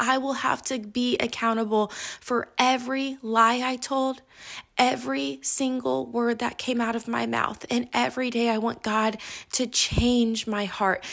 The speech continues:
continue perfecting it. You guys, as we grow older, we're either becoming more like Jesus or becoming less like him.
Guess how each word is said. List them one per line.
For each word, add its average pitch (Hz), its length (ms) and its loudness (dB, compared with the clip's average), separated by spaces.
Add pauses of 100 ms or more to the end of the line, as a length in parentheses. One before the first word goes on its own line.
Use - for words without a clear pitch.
(160)
continue 262 560 2
perfecting 247 840 0
it. 220 260 0
You 233 140 0
guys, 240 260 0
as 240 220 0
we 233 160 0
grow 240 260 -2
older, 226 380 0
we're 226 200 -2
either 226 260 0
becoming 220 520 -2
more 208 280 0
like - 260 -4
Jesus 233 520 2
or 220 100 0
becoming 214 480 0
less 202 340 4
like - 220 -2
him. 214 240 0